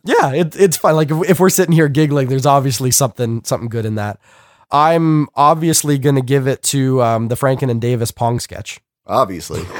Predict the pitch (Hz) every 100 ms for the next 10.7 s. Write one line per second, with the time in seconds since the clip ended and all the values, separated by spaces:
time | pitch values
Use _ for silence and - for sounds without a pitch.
0 | 190 233 - 233 - - - - - -
1 | 139 170 170 160 - _ - 151 160 151
2 | - 196 262 175 131 131 127 127 - 139
3 | - 165 160 160 147 - 151 156 139 139
4 | 131 127 131 101 _ _ _ 120 127 123
5 | 104 - 123 120 120 107 110 135 135 -
6 | - - _ _ _ _ 135 147 139 120
7 | 117 127 143 135 139 107 113 113 104 -
8 | 127 117 143 147 151 147 - _ _ _
9 | 117 120 - _ _ - 127 123 117 113
10 | - 147 151 151 147 139